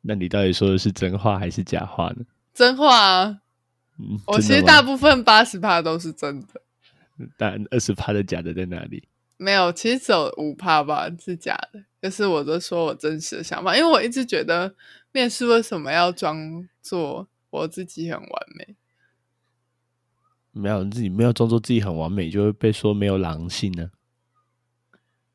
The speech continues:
Speaker 2: 我觉得应该说我想要表现最好的自己，但我不想要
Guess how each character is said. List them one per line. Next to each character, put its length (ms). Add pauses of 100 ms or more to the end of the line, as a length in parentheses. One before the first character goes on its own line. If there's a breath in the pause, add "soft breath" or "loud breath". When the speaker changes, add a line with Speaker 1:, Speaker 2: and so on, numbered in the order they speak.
(140)
Speaker 2:
我 220
觉 200
得 320
应 80
该 180
说 240
我 140
想 180
要 80
表 240
现 220
最 160
好 180
的 60
自 180
己， 180
但 260
我 40
不 180
想 240
要 440